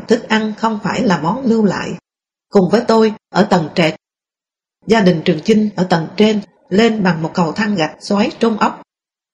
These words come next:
Đêm đầu không ngủ được. Đi tuần quanh nhà hay đổi gác, lính hô to quá. Ngay tối hôm ấy,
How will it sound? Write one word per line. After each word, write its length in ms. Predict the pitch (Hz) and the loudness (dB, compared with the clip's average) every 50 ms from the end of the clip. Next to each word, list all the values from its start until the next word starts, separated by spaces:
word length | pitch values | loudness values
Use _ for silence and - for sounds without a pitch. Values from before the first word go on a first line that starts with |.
| _ _ _ _ _ _ _ _ _ _ | _ _ _ _ _ _ _ _ _ _
Đêm 200 | 190 233 226 220 | 2 2 4 4
đầu 220 | 190 175 160 147 | 2 2 2 0
không 240 | - - 233 226 214 | -2 -2 -2 -2 0
ngủ 200 | 170 156 151 - | -2 -2 -2 -2
được. 260 | - 170 160 151 143 - _ _ _ _ _ _ _ _ _ _ _ _ _ _ | 0 0 0 -2 -2 -6 _ _ _ _ _ _ _ _ _ _ _ _ _ _
Đi 120 | 220 233 | 0 2
tuần 300 | 220 - 175 165 151 151 - | 4 2 2 0 0 -2 -2
quanh 220 | 240 226 214 220 | -2 -2 0 2
nhà 300 | 202 185 170 156 151 160 - | 2 2 2 2 0 -4 -4
hay 140 | 220 220 | -2 -2
đổi 240 | 196 165 143 135 180 208 | 0 0 -2 -2 -2 0
gác, 220 | 208 220 247 - - _ _ _ _ _ | 0 0 -2 -2 -8 _ _ _ _ _
lính 260 | - 196 214 247 370 349 - | 2 2 2 2 0 -4 -4
hô 200 | - 220 220 214 - | -4 -4 -4 0 2
to 300 | 220 214 214 214 214 214 | 4 4 4 4 2 0
quá. 300 | - 190 214 247 302 359 - _ _ _ _ _ _ _ _ _ _ _ _ _ _ _ _ _ _ _ _ _ _ _ _ _ _ | 0 0 0 0 -2 -8 -12 _ _ _ _ _ _ _ _ _ _ _ _ _ _ _ _ _ _ _ _ _ _ _ _ _ _
Ngay 240 | 185 208 220 220 220 | 0 2 2 2 2
tối 140 | 214 196 240 | 4 2 4
hôm 180 | 294 226 208 196 | 4 2 0 2
ấy, 260 | 196 202 208 269 339 | 2 2 2 2 0